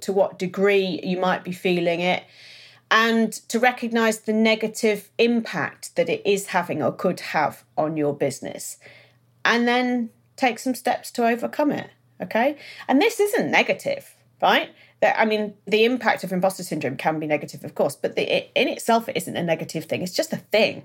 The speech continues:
right? It's just a thing that, that we feel. Some days we feel it, some weeks we feel it, sometimes we don't. And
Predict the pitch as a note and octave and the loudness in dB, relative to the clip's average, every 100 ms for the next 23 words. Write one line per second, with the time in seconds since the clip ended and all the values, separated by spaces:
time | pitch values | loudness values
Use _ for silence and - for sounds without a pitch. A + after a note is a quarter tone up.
0 | _ - B3 - - - - - F#3 A3 | _ 0 0 0 -16 -20 -10 -6 -4 -2
1 | A3+ G3+ - G#3+ G3+ F#3 F3+ - - F#2 | -2 0 2 2 2 4 4 2 -4 -18
2 | - F#3 - G3 F#3+ F3+ A3 G3 - - | -16 -8 2 2 2 0 2 2 2 -4
3 | - _ _ _ - - G#3 G3+ G3+ G3 | -10 _ _ _ -4 0 4 4 4 0
4 | F#3 G#3+ G3+ G3+ - F3 G3+ G3+ - F3+ | 0 2 4 2 2 0 2 0 -2 0
5 | G3+ G3 F#3+ - F3+ F3+ F3+ F3+ F3+ D#3+ | 2 4 4 2 0 2 2 0 2 2
6 | D2 - F3+ F3+ | 2 0 0 0